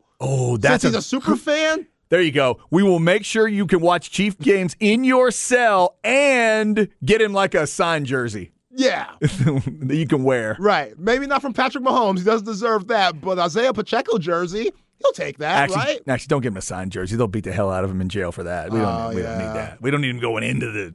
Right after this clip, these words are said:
Speaker 1: into
Speaker 2: That's true.
Speaker 1: pr-, into
Speaker 2: There might
Speaker 1: prison.
Speaker 2: be some Raiders fans up there. We know how they could
Speaker 1: Yeah,
Speaker 2: act.
Speaker 1: you don't wanna do
Speaker 2: They could
Speaker 1: that.
Speaker 2: get a little crazy, that dog pounding stuff.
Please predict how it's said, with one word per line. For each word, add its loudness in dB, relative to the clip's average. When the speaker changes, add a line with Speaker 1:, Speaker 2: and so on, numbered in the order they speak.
Speaker 1:
into 0
Speaker 2:
That's -2
true. -2
Speaker 1:
pr-, 0
into -2
Speaker 2:
There 0
might 0
Speaker 1:
prison. 0
Speaker 2:
be -6
some -10
Raiders -4
fans -4
up -2
there. 0
We -2
know 0
how -4
they -4
could -12
Speaker 1:
Yeah, -4
Speaker 2:
act. -6
Speaker 1:
you 0
don't 0
wanna -8
do -2
Speaker 2:
They 2
could -6
Speaker 1:
that. 0
Speaker 2:
get 2
a -2
little -4
crazy, -8
that -12
dog -12
pounding -12
stuff. -16